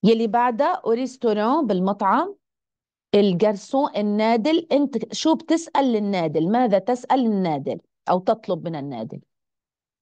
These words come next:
Au restaurant, qu'est-ce que le garçon, عفوًا، le garçon اللي بيسألك. النادل هو اللي بيسألك. بيسألك: Que voulez-vous, monsieur؟ يعني ماذا تريد سيدي؟ أو Qu'est-ce que vous prenez, monsieur؟ أو ماذا ست-، ستتناول يا سيدي؟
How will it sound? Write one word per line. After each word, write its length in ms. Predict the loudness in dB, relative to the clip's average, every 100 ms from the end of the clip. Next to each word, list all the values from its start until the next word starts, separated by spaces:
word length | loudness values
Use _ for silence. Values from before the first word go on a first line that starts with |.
| _ _ _ _ _ _ _ _ _ 2
Au 40 |
restaurant, 500 | 4 4 2 4 2
qu'est-ce 240 | 2 -2
que 100 | 2
le 200 | 2 4
garçon, 340 | 4 2 0 -6
عفوًا، 360 | -6 -6 -4
le 260 | -2 0 0
garçon 440 | 0 -2 -2 -2 2
اللي 120 | 2
بيسألك. 680 | 2 -2 0 0 0 -4 -16 _ _ _ _ _
النادل 520 | 0 2 2 2 2 4
هو 140 | 4
اللي 180 | 4 2
بيسألك. 580 | -2 -4 -6 -6 -8 _ _ _ _ _ _
بيسألك: 480 | 2 4 4 2 2 -2
Que 120 | 0
voulez-vous, 480 | 2 2 2 2 2
monsieur؟ 320 | 0 0 0
يعني 300 | 2 2 0
ماذا 240 | 0 0
تريد 320 | 0 0 -2
سيدي؟ 640 | -2 -2 0 -2 -4 -6 -8 _ _ -20 -20 -20 -4
أو 160 | -2 -2
Qu'est-ce 220 | -4 -4
que 120 | -2
vous 180 | 0 0
prenez, 420 | -2 2 2 2
monsieur؟ 480 | 0 -2 -4 -2 0
أو 120 | 0
ماذا 340 | 0 0 0 0
ست-، 540 | -2 -2 -2 -2 -4
ستتناول 840 | -4 0 0 0 -2 -2 0 0 2
يا 100 | 2
سيدي؟ 520 | 0 -2 -4 -8 -12